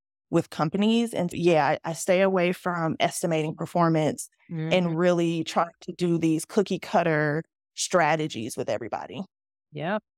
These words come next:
Speaker 2: Yep. That's right. Same here. And it, it, people sometimes are like, "Oh man, they don't, they want the cheapest thing ever," but you don't get custom anything for
Speaker 1: No.
Speaker 2: cheap. That's just not how it works.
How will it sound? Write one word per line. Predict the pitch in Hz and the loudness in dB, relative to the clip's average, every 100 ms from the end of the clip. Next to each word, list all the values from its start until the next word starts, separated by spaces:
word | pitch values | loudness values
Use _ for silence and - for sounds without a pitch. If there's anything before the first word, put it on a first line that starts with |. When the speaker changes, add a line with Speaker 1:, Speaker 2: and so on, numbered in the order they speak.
| - | -10
Speaker 2:
Yep. | 156 151 190 - _ | -6 -4 -2 -4 _
That's | 151 156 - | -2 0 0
right. | 214 254 240 - | 0 2 0 -4
Same | - 196 202 226 | -4 -2 0 0
here. | 233 247 226 208 202 | 2 4 4 2 -2
And | 170 170 170 151 _ - | -4 -4 -6 -12 _ -2
it, | 208 208 185 226 - | 0 0 0 0 -2
it, | 185 - | -12 -4
people | 277 247 277 269 220 - | -2 2 4 4 2 -2
sometimes | 214 214 226 190 190 | -4 -2 0 0 0
are | 185 | -2
like, | 180 170 165 180 | 0 -2 -2 -2
"Oh | 262 | -2
man, | 233 247 262 175 165 | -2 -2 0 0 2
they | 185 | 2
don't, | 202 185 - - | 2 0 -4 -6
they | 175 196 208 | 0 2 2
want | 185 202 208 - | 2 2 0 -2
the | 180 190 | -4 -4
cheapest | - 214 202 196 190 - | 0 -2 2 0 -2 0
thing | 180 175 165 - _ _ 196 | 2 2 -2 -10 _ _ -2
ever," | 240 185 139 | -2 0 0
but | 160 175 | 0 -2
you | 202 | 0
don't | 202 196 175 | 2 2 0
get | 214 - | -2 -2
custom | - 208 208 - 170 156 151 | -2 -2 -2 -6 -6 -4 -4
anything | 202 311 294 196 117 69 85 - - | 0 2 0 -2 -6 -10 -16 -14 -6
for | 156 | 0
Speaker 1:
No. | 180 | 0
Speaker 2:
cheap. | 127 - 160 | 0 -2 -4
That's | 175 | -2
just | 185 196 | -2 0
not | 196 170 156 | 0 -2 -2
how | 190 151 | -2 -2
it | 107 | -2
works. | 180 180 | -2 -2